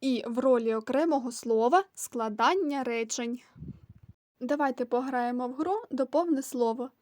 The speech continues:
Я починаю слово, а ви його закінчуєте. ВІ-,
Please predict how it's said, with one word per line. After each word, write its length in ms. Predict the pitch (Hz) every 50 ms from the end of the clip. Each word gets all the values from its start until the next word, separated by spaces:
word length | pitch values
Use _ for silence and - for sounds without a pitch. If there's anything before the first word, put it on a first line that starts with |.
| _ _ -
Я 200 | 294 285 196 -
починаю 640 | - 240 247 - - 240 226 233 240 294 381 -
слово, 480 | - - - 349 370 370 359 359 349 - -
а 80 | - 240
ви 200 | 226 233 262 320
його 280 | 320 339 320 302 294
закінчуєте. 960 | 254 247 254 254 - - 233 233 240 240 - - 233 226 233 233 - 220 247 - _ _ _ _ _ _ _ _ _ _ _ _ _ _ _ _ _ _ _ _ _
ВІ-, 720 | 262 233 220 233 233 226 220 214 220 233 269 320 381 392